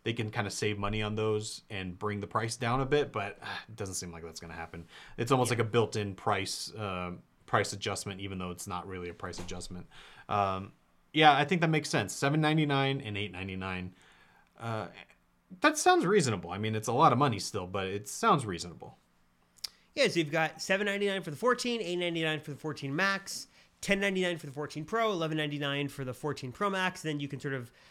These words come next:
Speaker 2: uh, spec that up with more storage to make it more expensive or keep it at the base.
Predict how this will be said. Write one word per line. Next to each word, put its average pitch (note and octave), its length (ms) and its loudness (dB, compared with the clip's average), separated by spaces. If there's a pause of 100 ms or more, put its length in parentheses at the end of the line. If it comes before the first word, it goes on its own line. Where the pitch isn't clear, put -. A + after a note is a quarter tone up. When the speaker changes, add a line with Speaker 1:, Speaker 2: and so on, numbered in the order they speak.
(180)
Speaker 2:
uh, A2+ 480 -6
spec F#3+ 380 0
that D#3+ 220 0
up E3 260 -6 (260)
with C#3 140 -6
more B2+ 160 -8
storage F3 500 -4
to C#3+ 60 -8
make B2+ 140 -8
it A#2 80 -10
more A2 120 -12
expensive D#3 840 -2
or A#2+ 280 -8
keep B2+ 140 -8
it B2 60 -8
at G#2 60 -10
the A2 60 -12
base. F3+ 440 0